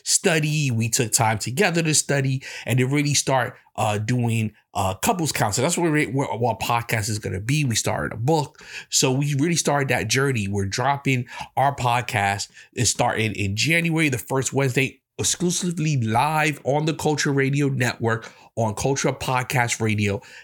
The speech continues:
every Wednesday at eight o'clock. That's when the podcast will be. It'll be live. I-, it's gonna be great. We're gonna have interaction, chatting. It's gonna be great. So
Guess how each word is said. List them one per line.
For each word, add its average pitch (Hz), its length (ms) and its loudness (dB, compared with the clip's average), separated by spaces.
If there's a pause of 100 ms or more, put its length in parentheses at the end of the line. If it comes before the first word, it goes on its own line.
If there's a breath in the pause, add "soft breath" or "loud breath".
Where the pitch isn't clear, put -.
(120 loud breath)
every 151 280 2
Wednesday 127 640 2 (260 loud breath)
at 110 220 0 (100)
eight 135 180 4
o'clock. 139 720 -2 (120)
That's 110 200 2
when 120 120 0
the 104 100 -2
podcast 101 600 0
will 95 60 -2
be. 92 200 -4
It'll 101 100 2
be 104 220 0
live. 107 580 2 (320 loud breath)
I-, 110 160 -2
it's 120 220 2
gonna 127 180 2
be 120 160 0
great. 120 720 0
We're 104 100 -2
gonna 113 240 0
have 113 340 0 (220 loud breath)
interaction, 123 920 2
chatting. 127 560 0
It's 131 260 0
gonna 156 160 2
be 127 80 0
great. 101 400 -2
So 104 320 0